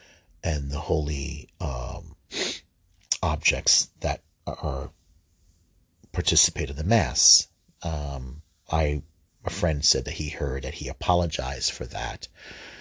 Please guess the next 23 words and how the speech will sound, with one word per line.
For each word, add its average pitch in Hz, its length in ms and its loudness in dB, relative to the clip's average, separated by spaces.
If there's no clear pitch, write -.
Um, 80 560 4
but 127 160 6
there's 131 160 6
a 123 40 8
lot, 113 360 4
you 113 120 0
know, 82 240 2
I 107 120 2
mean, 110 160 2
it's 107 160 2
sad. 87 460 4
I 90 120 2
don't 98 160 -2
like 95 220 -2
the 92 80 -8
fact 80 320 -2
that - 160 -4
there, 73 380 4
there 80 160 4
is 82 140 2
no 78 160 2
appeal 78 560 -4
to, 67 540 2